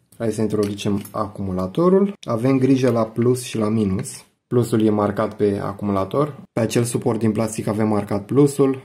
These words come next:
și minusul. Este foarte important aici. Gata, a fost introdus în zona respectivă. E tot în regulă.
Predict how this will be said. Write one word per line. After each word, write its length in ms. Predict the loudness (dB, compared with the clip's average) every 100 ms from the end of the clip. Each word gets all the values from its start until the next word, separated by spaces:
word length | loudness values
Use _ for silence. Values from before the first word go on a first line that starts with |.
| -12
și 200 | -6 -4
minusul. 460 | -2 -4 -8 -14 -18 _ -16 -16 -12
Este 220 | -12 -4 -2
foarte 300 | 0 2 2
important 400 | 2 0 -2 -4
aici. 300 | -8 -14 -20 _ _ _ -8 -8 -12 _ _ _ _ _ _ _ -20
Gata, 300 | -20 -6 -4
a 80 |
fost 440 | -4 -6 -6 -6 -4
introdus 520 | -4 0 0 0 -2
în 120 | -2
zona 300 | 0 0 0
respectivă. 800 | -4 -6 -8 -2 0 0 -2 -8 -16 _ _ -12
E 100 | -10
tot 200 | -8 -8
în 140 | -4
regulă. 440 | -2 0 0 -2